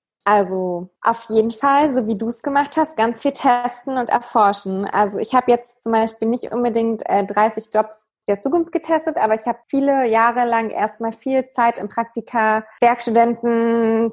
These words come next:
Ferienjobs und so weiter investiert, um einfach viel mehr mich selbst zu erkunden und zu schauen,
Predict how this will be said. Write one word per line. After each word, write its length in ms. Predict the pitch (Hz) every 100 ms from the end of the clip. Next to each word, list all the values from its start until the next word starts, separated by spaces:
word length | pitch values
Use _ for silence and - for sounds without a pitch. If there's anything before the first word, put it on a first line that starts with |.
| -
Ferienjobs 600 | 262 254 240 226 233 -
und 140 | 220
so 80 | 220
weiter 260 | 220 226 233
investiert, 540 | 220 220 - - 247
um 100 | 190
einfach 240 | 202 214 220
viel 360 | - 277 285
mehr 200 | 254 240
mich 180 | 233 220
selbst 440 | 220 226 - _
zu 60 | -
erkunden 640 | - - - 254 226 202
und 200 | 190 202
zu 100 | -
schauen, 640 | 208 - 220 220 220 220